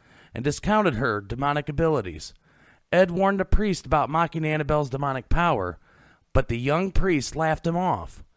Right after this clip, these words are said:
On his way home, the priest was involved in a near-fatal crash that totaled his new car. He claimed to have seen Annabelle in his rearview mirror just before the accident. Years later, another visitor tapped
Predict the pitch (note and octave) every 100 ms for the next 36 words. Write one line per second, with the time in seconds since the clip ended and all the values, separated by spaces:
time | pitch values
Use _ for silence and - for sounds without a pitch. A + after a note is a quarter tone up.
0 | _ _ _ - C3+ C#3+ B2 D#3+ G3 G3+
1 | G3+ D3 C3+ - - - E3 - D3+ C#3
2 | A#2 C3 D3 C#3+ B2+ A2+ C3+ D#3 - E3
3 | D#3+ D#3+ F3 E3+ G#2 F2+ - F#2+ D2 G#2
4 | A2+ A#2 G2+ G#2+ B2 - B2 F#2 E2 _
5 | _ _ _ _ _ - C#3+ C#3+ E3+ G3
6 | A3+ G3 F#3+ D3+ - F#3+ G#3 G#3 G3 G3
7 | F3 B2 G#2 G2 - A2+ G2 G2 C3+ D3+
8 | D#3 F3 F3 E3+ A2+ F#2 D#2+ _ _ _
9 | _ - B2 B2 - - - A#2 B2 A#2
10 | G2 - F#2 F2+ D2 _ _ _ _ _
11 | _ _ _ _ _ _ _ _ _ _
12 | _ - D3 F3 F#3 F3 E3+ B2+ A2 F2
13 | G#2 C#3 D3 D3+ D#3+ D#3+ C#3+ B2 - -
14 | F3+ -